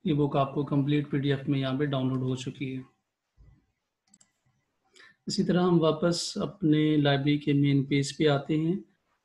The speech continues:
और आपको यहाँ पर कुछ और links भी मिलेंगे, जैसे आईएमएफ़ ई library, World डिजिटल library है, Google Books, जे JStore, Epsco, Open डिसर्टेशंस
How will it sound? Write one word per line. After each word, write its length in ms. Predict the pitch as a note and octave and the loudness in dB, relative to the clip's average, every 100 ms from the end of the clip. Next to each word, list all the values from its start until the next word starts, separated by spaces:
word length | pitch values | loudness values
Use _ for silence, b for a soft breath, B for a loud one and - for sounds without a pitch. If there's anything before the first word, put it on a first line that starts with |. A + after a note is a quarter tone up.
| - | -6
और 520 | C#3+ C#3 C#3+ C#3 C#3+ | 0 2 2 0 -2
आपको 1120 | D#3 C#3 C#3+ - - D3 C#3+ C#3+ C#3+ C#3+ D#3 | 2 2 2 -4 0 2 4 4 4 2 0
यहाँ 340 | D#3 D3 C#3 C#3+ | -2 0 0 0
पर 240 | C#3 C#3+ | 0 -2
कुछ 320 | C#3 C#3 - | -2 -6 -6
और 340 | F3 D3 D#3 C#3+ | -2 0 0 0
links 400 | D3 D3 D3 - | 2 0 -2 0
भी 120 | D#3 | 2
मिलेंगे, 460 | D3 C3+ C#3 C#3 C#3 | 4 2 0 2 0
जैसे 300 | C#3 C#3 D3 | -2 -2 0
आईएमएफ़ 680 | C3+ C3+ C#3 C#3 C#3 - D#3 | 2 2 0 -2 -8 -14 -10
ई 100 | C3+ | -6
library, 500 | C#3 C3+ C#3 C#3 C#3 | -6 -6 -6 -4 -4
World 360 | C3+ C#3 C#3+ - _ _ | -4 -2 -4 -6 _ _
डिजिटल 340 | C#3+ C#3 C#3+ C3+ | -6 -4 -6 -2
library 440 | C3+ C3 C3+ C#3 | -4 -2 -4 -4
है, 160 | C3+ C3+ C3+ | -6 -8 -10
Google 340 | C#3+ C#3+ C#3+ C#3 | -8 -6 -8 -6
Books, 420 | C#3 - - _ _ _ _ _ - | -8 -8 -16 _ _ _ _ _ -6
जे 240 | C3+ D3 | 2 2
JStore, 600 | D3 - C#3 C#3 C#3+ E3 D3+ | 0 -2 0 0 -4 -8 -8
Epsco, 540 | B2+ - - C#3+ C#3 | -8 -6 -2 0 -2
Open 600 | D#3 C3+ _ C#3+ C#3+ C#3+ | -4 -10 _ 0 2 0
डिसर्टेशंस 840 | C3+ C3+ B2+ C3+ - C#3+ C3+ - | -2 -6 -4 -4 0 -2 -2 -8